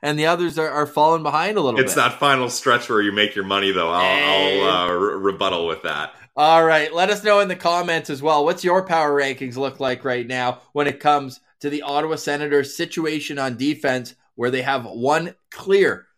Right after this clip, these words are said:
Speaker 1: open spot? No disrespect, number twenty-two. We've done that enough on this show over the years. We're gonna hit a quick break, then we'll get back with a look around the Senators'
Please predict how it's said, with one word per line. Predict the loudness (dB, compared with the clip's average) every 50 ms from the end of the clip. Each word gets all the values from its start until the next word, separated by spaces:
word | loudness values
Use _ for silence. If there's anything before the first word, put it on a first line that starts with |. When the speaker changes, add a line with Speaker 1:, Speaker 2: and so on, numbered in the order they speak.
| _ -4
Speaker 1:
open | 2 2 2 2 2 -4 -10 -10
spot? | -12 -6 -2 0 0 0 0 -4 -6
No | -6 -4 -2
disrespect, | -2 -2 -4 -6 -14 -14 -8 -6 -6 -6 -6 -8
number | -12 -10 -8 -8 -10
twenty-two. | -10 -10 -10 -8 -8 -8 -10 -6 -4 -4 -4
We've | -4 -6 -8
done | -8 -8 -6 -6
that | -6 -6 -6
enough | -4 -2 -2 -4 -4 -4 -12 -20 -20 _ -8
on | -6 -6 -4
this | -4 -6 -6
show | -2 -2 0 0 0
over | 0 0 -2 -2 -2 -4
the | -4 -2
years. | 0 0 0 0 -2
We're | -2
gonna | 0 2
hit | 2 2 2
a | 0
quick | 0 0 -2 -2 -2 -2
break, | 0 2 4 4 2 2 0
then | 0 2 2 2 2 0 -12 _ _ _ -2
we'll | -2 2
get | 2 2 0 0 0
back | 0 2 2 2 0 -2 -6 _ -10
with | -8 -6 -2 0
a | 0 2 2
look | 2 2 0 0 0 -4 -4
around | 0 2 2 2 2 0
the | -2 -4 -6
Senators' | -4 0 0 0 2 2 2 2 2 0 -2